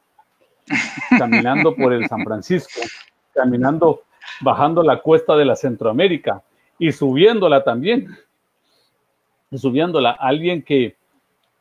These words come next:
Speaker 2: que caminó en el Boulevard de las Fuerzas Armadas, que caminó en el centro y que, eh,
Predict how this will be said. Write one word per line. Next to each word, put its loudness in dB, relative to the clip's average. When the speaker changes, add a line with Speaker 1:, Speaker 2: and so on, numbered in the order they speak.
Speaker 2:
que -2
caminó 0
en -4
el -2
Boulevard 2
de -2
las -2
Fuerzas -6
Armadas, -6
que -10
caminó -12
en -10
el -14
centro -8
y -10
que, -4
eh, -6